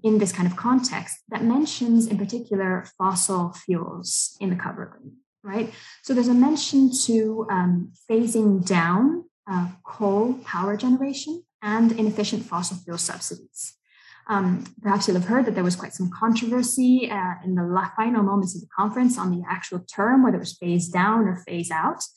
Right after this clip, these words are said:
But regardless of that controversy, the fact that this appears for the first time in this decision is important. Um, and another point that I think we need to highlight is that, um,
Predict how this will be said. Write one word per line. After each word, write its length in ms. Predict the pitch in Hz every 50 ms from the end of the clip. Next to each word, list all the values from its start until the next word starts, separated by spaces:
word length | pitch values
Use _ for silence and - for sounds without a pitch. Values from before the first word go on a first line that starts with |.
| - - _ _ -
But 80 | 220 -
regardless 500 | 214 214 226 233 262 302 294 302 247 -
of 60 | 214
that 160 | 208 - -
controversy, 540 | - - 202 208 190 208 214 220 214 - 226
the 100 | - 185
fact 320 | - - 240 262 277 -
that 140 | - 226 240
this 160 | 220 208 -
appears 420 | 175 - - - 202 202 220 220 -
for 120 | - 175
the 120 | 180 180 -
first 280 | - 220 220 - -
time 240 | - 196 202 214 214
in 80 | 196 180
this 120 | 180 180
decision 600 | - 180 - 180 175 175 226 247 277 - - - _ _ _ _ _ _ -
is 340 | 202 190 190 190 - -
important. 560 | 196 180 175 - 175 165 - - - - - - - - - - - _ _ _ -
Um, 560 | 196 190 190 190 185 185 175 175 - - - _ _ _ _ _ _ _ _ _ _ _ -
and 120 | 226 220
another 260 | 220 233 254 294 359 -
point 220 | - 247 226 214
that 100 | 226 208
I 60 | 202
think 180 | 196 208 196 185
we 80 | 208
need 140 | 196 190 185
to 80 | - 175
highlight 460 | 180 196 220 277 269 190 170 - - - _
is 240 | - 202 226 254 254
that, 320 | - 165 156 165 170 - - _ _ _ - - _ _ _ _
um, 480 | 202 190 185 180 180 175 175 175 -